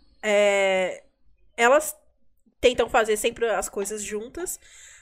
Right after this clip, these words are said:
A Netsuko tenta meio que, ela não, não fala tudo pras amigas, né? Mas ela,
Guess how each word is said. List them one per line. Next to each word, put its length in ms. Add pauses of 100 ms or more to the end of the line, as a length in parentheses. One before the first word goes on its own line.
A 120
Netsuko 680 (240)
tenta 640
meio 300
que, 380
ela 160
não, 320
não 80
fala 280
tudo 320
pras 220
amigas, 460
né? 160
Mas 320
ela, 280